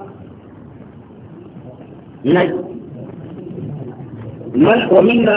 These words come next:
من أين أكله ثمرته وهو يحجبها." Akwai kuma wanda ma duniya ta nuna, ta nuna, yana cin ta, yana ci.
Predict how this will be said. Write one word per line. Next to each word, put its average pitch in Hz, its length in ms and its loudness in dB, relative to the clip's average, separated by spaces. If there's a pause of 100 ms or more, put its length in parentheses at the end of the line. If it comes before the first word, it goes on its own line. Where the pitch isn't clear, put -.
(160)
من 220 120 0 (120)
أين 220 200 4
أكله 196 400 4 (120)
ثمرته - 440 6 (520)
وهو 151 280 6
يحجبها." - 560 2 (600)
Akwai 151 200 2
kuma 156 120 4
wanda 160 180 6 (380)
ma 127 240 2
duniya 151 320 2
ta 139 100 0
nuna, 117 340 2
ta 151 180 6
nuna, 131 280 4 (460)
yana 147 320 4
cin 113 160 -4
ta, 139 120 2
yana 143 240 2
ci. - 160 -12